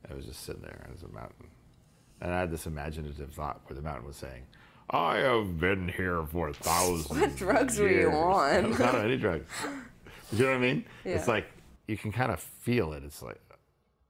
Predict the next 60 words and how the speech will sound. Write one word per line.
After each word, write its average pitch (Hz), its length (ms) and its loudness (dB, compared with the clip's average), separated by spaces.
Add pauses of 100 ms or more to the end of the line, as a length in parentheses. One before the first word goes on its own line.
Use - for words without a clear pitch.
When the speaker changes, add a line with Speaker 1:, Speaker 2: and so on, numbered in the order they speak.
(380)
Speaker 1:
it's 92 120 -16
been 98 160 -2
here 90 80 -4
for 78 100 -8
a 76 40 -12
thousand 71 300 -10
years. 73 160 -12
It - 60 -14
doesn't 71 260 -12
care 53 180 -12
if - 120 -20
I'm 50 140 -12
here 50 200 -16
or 50 60 -20 (100)
not. 50 100 -20 (260)
Right? 69 340 -12
Speaker 2:
Yeah. - 160 -12 (580)
Speaker 1:
Yeah. 65 140 -12 (420)
Or 92 360 2 (280)
we're 104 100 4
talking 107 300 0
about 95 200 2
when 92 100 -2
we 95 60 -2
went 95 160 -2
to 92 80 -6
Greece, 90 560 -2 (100)
Speaker 2:
Mm-hmm. 170 440 -6
Speaker 1:
and 90 160 0
then 90 140 0
there 87 140 -2
was 85 400 -6
this 80 360 -10 (300)
chapel 80 420 -6
on 71 80 -8
the 76 80 -10
top 76 260 -10
of 69 60 -8
the 69 60 -10
hill, 80 220 -6
and 78 120 -8
the 80 60 -6
woman, 85 480 -4 (360)
uh, 95 60 -6
it 85 100 -10
was 82 180 -6
in 76 100 -10
Cyprus, - 440 -12
and 80 120 -12
the 78 60 -10
woman 85 320 -6
there 76 240 -10 (280)
were - 100 -8
like, 78 180 -8 (540)
"If - 120 -18
you 85 80 -6
go 85 200 -4
into - 180 -12
the 78 80 -16
sacristy - 680 -14